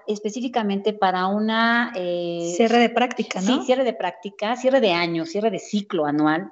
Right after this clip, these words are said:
Speaker 1: del yoga.
Speaker 2: Ajá.
Speaker 1: Y era blanco y tenía como un tronco. Cuando lo vio mi marido, me dice, "Y esa, y esa planta es como una,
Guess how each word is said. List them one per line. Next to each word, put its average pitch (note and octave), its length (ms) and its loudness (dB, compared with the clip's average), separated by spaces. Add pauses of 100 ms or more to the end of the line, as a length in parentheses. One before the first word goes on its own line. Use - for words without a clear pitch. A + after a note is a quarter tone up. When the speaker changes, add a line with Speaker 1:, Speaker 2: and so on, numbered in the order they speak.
Speaker 1:
del C#3+ 260 -6
yoga. C#3+ 400 -6 (240)
Speaker 2:
Ajá. F#3+ 340 -2 (640)
Speaker 1:
Y B3+ 460 6
era D4 180 8
blanco A#3+ 480 4
y A#3+ 100 0
tenía G#3+ 280 -2
como G3+ 260 0
un G3+ 140 0
tronco. D#3+ 580 -6
Cuando A3+ 240 6
lo B3+ 120 6
vio D4+ 120 4
mi G#4 100 0
marido, G3+ 380 0
me G3 140 -2
dice, G3 260 -4
"Y G#3 120 -2
esa, C#4 280 -4
y G#3+ 80 -6
esa A#3+ 180 -4
planta A3+ 220 -2
es A#3+ 100 -2
como G3+ 200 0
una, G#3+ 340 4